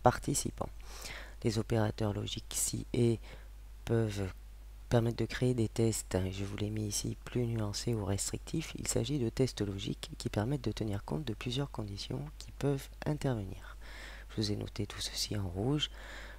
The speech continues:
L'opérateur et permet de restreindre le test logique à des conditions qui doivent être remplies.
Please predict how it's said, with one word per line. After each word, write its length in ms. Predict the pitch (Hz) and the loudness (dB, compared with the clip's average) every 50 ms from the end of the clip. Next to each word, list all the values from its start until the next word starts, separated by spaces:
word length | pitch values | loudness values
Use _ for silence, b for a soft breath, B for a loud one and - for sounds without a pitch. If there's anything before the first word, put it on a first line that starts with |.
| B - | B -2
L'opérateur 880 | - 120 - - - - 123 113 104 101 101 - - - 98 92 - - - | -2 -2 -2 -2 2 4 6 8 8 6 6 4 4 2 2 2 0 0 0
et 140 | 120 123 135 | 2 2 2
permet 380 | - - 107 98 98 104 113 113 | 0 2 2 2 2 2 0 2
de 100 | - 92 | 2 4
restreindre 500 | 85 92 101 - - - 113 113 113 104 | 4 4 2 2 0 0 0 2 2 2
le 100 | 98 98 | 0 0
test 340 | - - 101 - - - | 2 0 0 2 0 -2
logique 380 | - 98 98 92 - 143 - - | 0 0 0 2 0 0 2 2
à 60 | 107 | 2
des 100 | 101 101 | 2 2
conditions 540 | - - 98 101 98 104 101 - - 147 147 | 0 -2 -2 -2 -2 -4 -6 -4 -2 -2 -4
qui 160 | - - 113 | -2 -2 -2
doivent 260 | 113 110 110 107 107 | 0 2 0 2 4
être 260 | 127 139 - - - 117 | 2 2 2 2 -2 0
remplies. 440 | 104 101 95 - - - - - | 0 -2 -4 -4 -6 -8 -8 -10